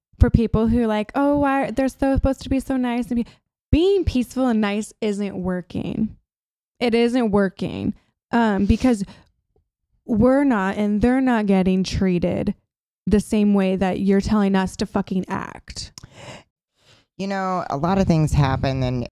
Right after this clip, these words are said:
Speaker 2: you don't know certain things, right? How m-, I learn stuff all the time because, you know,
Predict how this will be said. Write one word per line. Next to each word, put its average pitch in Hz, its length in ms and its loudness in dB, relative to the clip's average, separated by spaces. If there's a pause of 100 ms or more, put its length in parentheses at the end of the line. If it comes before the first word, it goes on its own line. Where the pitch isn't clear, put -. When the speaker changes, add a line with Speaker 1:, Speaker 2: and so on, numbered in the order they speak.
(180)
Speaker 2:
you 165 80 -2
don't 156 340 -2
know 160 260 -2
certain - 420 -8
things, - 460 -14
right? 120 320 -4
How 147 180 0
m-, 165 160 -4 (460)
I 131 140 -4
learn 170 420 -4
stuff 117 400 -6 (160)
all 110 160 -2
the - 120 -8
time 127 640 -2 (720)
because, 120 520 -2
you 127 100 0
know, 117 220 0